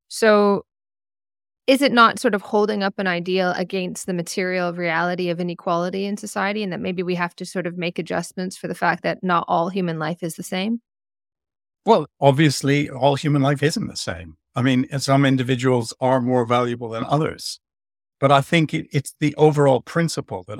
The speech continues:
Speaker 2: I'm worried about rather than the individual circumstances. And it works a little bit like, uh, capital punishment, which I, uh, oppose. And I oppose capital punishment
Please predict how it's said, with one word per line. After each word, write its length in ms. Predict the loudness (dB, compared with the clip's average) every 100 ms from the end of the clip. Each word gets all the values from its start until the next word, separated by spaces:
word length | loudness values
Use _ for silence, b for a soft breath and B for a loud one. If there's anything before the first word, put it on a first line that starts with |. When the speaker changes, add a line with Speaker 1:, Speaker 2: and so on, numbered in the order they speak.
| -2
Speaker 2:
I'm 240 | 2 2
worried 260 | 2 -4 -6
about 280 | -6 -8 -6
rather 320 | 2 2 2
than 200 | -6 -6
the 200 | -6 -8 -6
individual 600 | -6 -6 -10 -10 -8 -8
circumstances. 1040 | -4 -4 -4 -10 -4 -4 -4 -10 -16 -16 -18 _ _ _ 2
And 120 | 2
it 80 | 4
works 240 | 2 2
a 60 | 2
little 200 | 4 4
bit 220 | 2 4
like, 360 | 4 4 0 -10 -20 _ -6
uh, 160 | -4 -4
capital 340 | -2 -2 -2 -8
punishment, 520 | -2 -2 -2 -6 -4
which 200 | -4 -4
I, 280 | -4 -6 -8 _ -2
uh, 160 | -2 -2
oppose. 640 | -8 -2 0 0 -4 -16 -18 _ _ _ _
And 140 | 2 4
I 140 | 6
oppose 380 | 4 2 0 -4 -2
capital 380 | -2 -2 -6 -6
punishment 680 | -2 -2 -2 -8 -10 -10